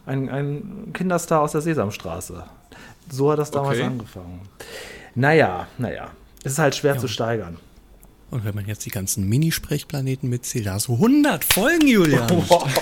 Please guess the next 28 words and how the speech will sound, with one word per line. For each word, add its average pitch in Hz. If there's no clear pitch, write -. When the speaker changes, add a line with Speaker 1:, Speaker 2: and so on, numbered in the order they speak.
Speaker 1:
Dankeschön, 156
Dankeschön. 131
Speaker 2:
Und 147
Speaker 1:
Ja. 143
Speaker 2:
wer 151
ist -
jetzt 202
der 185
Gast 165
für 156
die 139
fünfzigste? 143
Speaker 1:
Es -
gibt 139
morgen 127
belegte, 117
äh, 107
belegte 113
Schnittchen. 113
Leberwurstschnittchen 135
und 117
Käseschnittchen 113
liegen 107
hinten 120
im 113
Studio 110
zwei. -
Ähm, 123